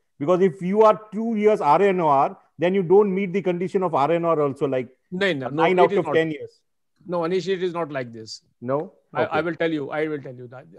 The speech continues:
Speaker 2: what is it. In case you fall in this category, which we call six one C explanation two or
Speaker 1: Right.
Speaker 2: six one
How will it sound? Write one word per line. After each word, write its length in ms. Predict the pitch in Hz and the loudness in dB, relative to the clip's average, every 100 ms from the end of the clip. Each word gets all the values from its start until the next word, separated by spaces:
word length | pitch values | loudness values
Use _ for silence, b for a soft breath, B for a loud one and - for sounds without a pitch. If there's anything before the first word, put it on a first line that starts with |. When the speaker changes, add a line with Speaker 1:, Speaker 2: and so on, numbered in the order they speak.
| 127 | -14
Speaker 2:
what 180 | 151 147 | -10 -8
is 160 | 143 | -8
it. 160 | 117 123 _ _ _ _ _ _ _ _ _ _ | -10 -18 _ _ _ _ _ _ _ _ _ _
In 200 | - 170 160 | -8 -6 -2
case 360 | 190 214 190 | 0 0 -2
you 160 | 202 180 | -8 -10
fall 420 | - 165 180 202 | -8 -4 -2 -2
in 180 | 196 170 | -4 -2
this 180 | 190 - | -4 -2
category, 480 | 185 147 151 165 | -4 -2 -4 -2
which 240 | 175 160 170 | -2 -4 -8
we 80 | 170 | -8
call 240 | - 180 | -4 -6
six 320 | 143 165 - | -6 -12 -10
one 160 | 170 170 | -8 -8
C 180 | - 170 | -8 -8
explanation 640 | - 170 156 156 151 135 - | -8 -12 -10 -10 -10 -12 -4
two 260 | 196 240 - _ _ _ | -4 -4 -12 _ _ _
or 140 | 160 | -2
Speaker 1:
Right. 80 | 160 | -2
Speaker 2:
six 260 | 190 190 185 | 0 -4 -4
one 220 | 170 156 | -8 -8